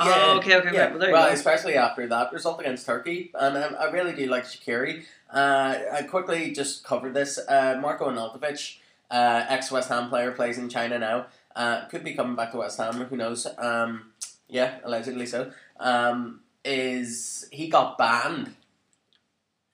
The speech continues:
Speaker 1: from playing the rest of the Euros. Now, I don't know if it's the rest of the Euros or it's just one game, but it definitely was. Uh, he was banned for that game against Turkey because after scoring against North Macedonia,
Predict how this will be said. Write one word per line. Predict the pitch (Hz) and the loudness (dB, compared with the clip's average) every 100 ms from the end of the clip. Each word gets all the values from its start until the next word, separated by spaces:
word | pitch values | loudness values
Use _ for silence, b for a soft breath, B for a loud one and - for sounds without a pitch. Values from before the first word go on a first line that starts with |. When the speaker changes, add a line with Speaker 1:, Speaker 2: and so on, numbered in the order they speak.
| _ _ _ _ _ _ _ _ _ _ _ | _ _ _ _ _ _ _ _ _ _ _
Speaker 1:
from | - 117 | -8 -6
playing | 123 120 117 | -2 -2 -2
the | 117 | -2
rest | 117 - | -4 -4
of | 117 | -10
the | 117 | -8
Euros. | 117 127 117 - - - - | -4 -4 -6 -10 -16 -20 -4
Now, | 127 127 | 2 4
I | 127 | 4
don't | 135 | 0
know | 123 | 0
if | 117 | -2
it's | - | -6
the | 107 | -4
rest | 113 113 | -4 -4
of | - | -8
the | 127 | -6
Euros | 123 123 123 120 | -4 -4 -6 -8
or | 107 | -10
it's | 110 - | -12 -12
just | 120 117 | -10 -8
one | 113 | -8
game, | 110 113 123 | -8 -8 -6
but | 110 | -6
it | 101 | -4
definitely | 113 113 117 117 | -2 -2 -4 -8
was. | 104 110 113 - b b b - | -6 -6 -8 -14 b b b -6
Uh, | 123 110 | -2 -2
he | 113 127 | -2 -8
was | 117 | -6
banned | 120 113 110 113 110 - | -2 0 0 -4 -12 -16
for | - 117 | -10 -4
that | 113 107 143 | -2 -2 -4
game | 139 143 - | -6 -6 -8
against | 123 123 - | -8 -6 -6
Turkey | 117 151 170 - _ _ _ _ | -8 -8 -14 -16 _ _ _ _
because | 120 - 123 113 117 - 123 | -12 -4 0 0 0 -6 -2
after | 127 131 131 | -2 -2 -6
scoring | - 120 117 117 | -6 -6 -4 -6
against | 113 107 107 | -6 -8 -8
North | 117 117 117 | -8 -8 -8
Macedonia, | 110 - 110 113 110 143 165 | -8 -8 -8 -8 -6 -8 -8